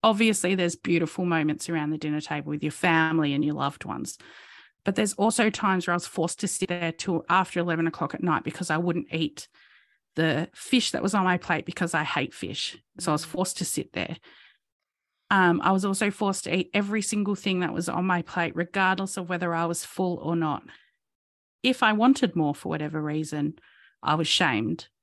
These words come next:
Speaker 2: Yeah.
Speaker 1: If I didn't want to eat it all, I was shamed.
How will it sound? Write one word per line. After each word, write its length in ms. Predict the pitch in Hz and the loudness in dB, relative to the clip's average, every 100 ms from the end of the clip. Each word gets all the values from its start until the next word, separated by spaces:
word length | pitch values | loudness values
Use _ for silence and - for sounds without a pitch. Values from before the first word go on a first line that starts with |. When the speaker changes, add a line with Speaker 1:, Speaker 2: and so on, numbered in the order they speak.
| _ _ _ | _ _ _
Speaker 2:
Yeah. 160 | 165 160 | -20 -10
Speaker 1:
If 160 | 185 - | -6 -2
I 100 | 170 | 0
didn't 300 | 247 254 185 | 4 4 6
want 160 | 214 214 | 4 4
to 120 | 185 | 2
eat 140 | 180 | 2
it 100 | 175 | 2
all, 260 | 160 156 180 - - | 0 0 -4 -8 -4
I 140 | 170 | -2
was 100 | 165 | 0
shamed. 580 | - - - - - - | -2 -2 -4 -6 -12 -14